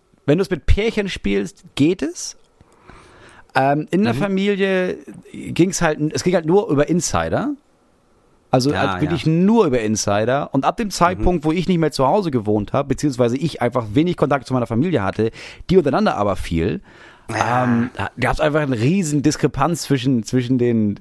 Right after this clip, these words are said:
Speaker 1: ja, ich muss nur sagen, ja, letztens Donnerstag, weißt du noch, Quietscheentchen, Quietscheentchen, nächste Karte. Und ich reiß mir
Speaker 2: Ja,
Speaker 1: dann ein
Speaker 2: fuck.
Speaker 1: Bein aus, um zu erklären, was eine Quietscheentchen sein soll.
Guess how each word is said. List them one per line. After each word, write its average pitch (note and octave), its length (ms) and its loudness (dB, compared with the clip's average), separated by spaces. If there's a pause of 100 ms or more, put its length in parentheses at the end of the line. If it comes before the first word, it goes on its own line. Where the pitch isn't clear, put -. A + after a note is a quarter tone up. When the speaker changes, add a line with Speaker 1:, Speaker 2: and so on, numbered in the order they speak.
Speaker 1:
ja, D3+ 280 2 (200)
ich B2 120 -2
muss D#3+ 160 0
nur E3 100 0
sagen, D#3 240 0
ja, A3 140 2
letztens B3 320 -2
Donnerstag, G#3+ 560 -2
weißt A#3 180 2
du F#3 40 -6
noch, F3+ 180 -2 (140)
Quietscheentchen, B2+ 540 0 (120)
Quietscheentchen, F3 600 -2 (120)
nächste F3+ 220 0
Karte. C3 360 -4 (420)
Und D#3+ 120 2
ich E3 280 -4
reiß D#3 260 -2
mir F3 60 -2
Speaker 2:
Ja, D#3 80 0
Speaker 1:
dann D3+ 80 -2
ein C#3+ 60 -6
Speaker 2:
fuck. C#3 100 4
Speaker 1:
Bein D#3+ 140 -2
aus, D#3 160 0
um D3+ 100 -4
zu D3 140 -2
erklären, C3+ 420 0
was B2+ 100 -4
eine - 80 -4
Quietscheentchen F2 520 -4
sein D#2+ 220 -4
soll. A#2 200 -2